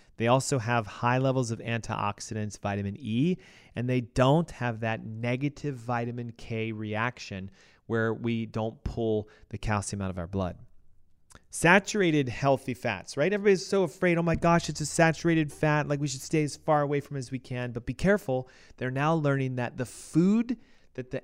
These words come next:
animals that ate to create the saturated fat is more important than the fat itself. Saturated fats, of course, are solids at room temperature. So this is gonna be typically the fats you find in chicken and beef and, you know,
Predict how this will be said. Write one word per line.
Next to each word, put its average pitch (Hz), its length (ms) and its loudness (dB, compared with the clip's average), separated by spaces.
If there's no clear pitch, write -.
animals 139 720 0
that - 160 -10
ate 214 460 0
to 131 100 -10
create 139 720 0
the 160 80 -4
saturated 113 560 -6
fat 117 300 -8
is 120 140 -6
more 127 160 -2
important 127 320 -4
than 113 120 -6
the 110 80 -4
fat 101 260 -2
itself. - 500 -4
Saturated 170 480 4
fats, 156 220 2
of 143 80 -4
course, 156 300 2
are 123 180 -2
solids 151 720 0
at 139 160 -4
room 139 200 -2
temperature. 143 500 -6
So - 160 -6
this 135 100 0
is 151 60 -6
gonna 156 120 2
be 139 200 0
typically 147 540 0
the 113 100 -6
fats - 440 -6
you 131 60 -6
find 110 520 -8
in 113 320 -6
chicken 127 540 -4
and 110 400 -6
beef 143 500 -2
and, 110 400 -8
you 110 80 -8
know, 101 340 -6